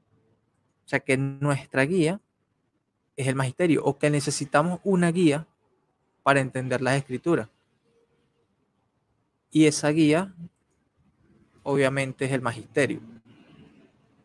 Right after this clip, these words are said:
Las escrituras no las entendemos aislados del magisterio, sino con el magisterio, con la tradición de la iglesia. Por eso es que nosotros no podemos separar la iglesia de las escrituras o las escrituras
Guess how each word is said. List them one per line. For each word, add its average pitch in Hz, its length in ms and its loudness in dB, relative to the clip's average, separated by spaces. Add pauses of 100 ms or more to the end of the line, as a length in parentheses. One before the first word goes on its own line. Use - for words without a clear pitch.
(520)
Las 147 140 2
escrituras 156 340 2
no 180 100 0
las 190 80 2
entendemos 170 680 -2 (120)
aislados 143 460 4
del 202 80 0
magisterio, 131 540 -2
sino 120 380 -10
con 180 220 2
el 131 120 0
magisterio, 117 720 -2
con 170 220 2
la 147 100 2
tradición 120 460 -4
de 127 80 -4
la 127 80 0
iglesia. 110 440 -4 (680)
Por - 80 -10
eso 135 100 -6
es 151 60 -6
que 185 60 0
nosotros 156 360 0
no 170 220 0
podemos 175 500 0
separar 135 880 0 (840)
la 131 160 2
iglesia 143 600 2 (280)
de 131 100 -2
las 131 80 4
escrituras 139 560 -2
o 135 80 -4
las 123 100 -4
escrituras 135 720 -4